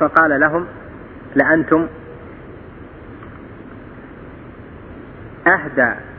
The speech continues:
من صحابة رسول الله صلى الله عليه وسلم، أو أنتم على شعبة ضلالة". ما في، يعني، هالطريقة اللي أتيت بها، تجتمعون بهذا النحو و-، وأمامكم حصى وبهذه الط-، إما أنكم أهدى من صحابة رسول الله صلى الله عليه وسلم،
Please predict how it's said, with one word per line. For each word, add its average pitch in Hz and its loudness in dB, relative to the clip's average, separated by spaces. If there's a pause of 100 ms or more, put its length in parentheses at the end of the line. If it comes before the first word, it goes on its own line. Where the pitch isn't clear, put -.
(120)
من 139 6
صحابة 131 4
رسول 123 4
الله 117 4
صلى 117 2
الله 117 4
عليه 113 0
وسلم، 143 0 (600)
أو 185 6
أنتم 180 0
على 156 4 (100)
شعبة 127 6
ضلالة". 110 4 (1200)
ما 123 8
في، 104 -2
يعني، 104 0
هالطريقة 143 6
اللي 120 4
أتيت 117 2
بها، 113 0
تجتمعون 131 6
بهذا 123 6
النحو 120 6 (560)
و-، 123 6
وأمامكم 131 6
حصى 123 2
وبهذه 127 2
الط-، - -4
إما 190 8 (100)
أنكم 175 4
أهدى 147 4
من 139 2
صحابة 139 4
رسول 127 4
الله 123 6
صلى - 0
الله 117 4
عليه 120 2
وسلم، 185 6